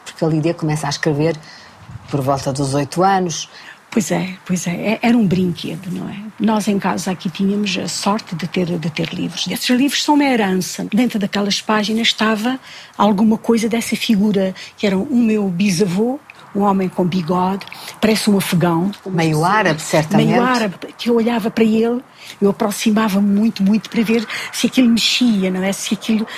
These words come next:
Speaker 2: se daquela imagem resultava alguma coisa, não é? E então o que acontecia é que ele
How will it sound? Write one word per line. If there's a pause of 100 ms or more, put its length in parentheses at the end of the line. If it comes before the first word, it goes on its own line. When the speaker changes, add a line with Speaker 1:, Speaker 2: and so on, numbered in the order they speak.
Speaker 2:
se
daquela
imagem
resultava
alguma
coisa,
não
é? (220)
E
então
o
que
acontecia
é
que
ele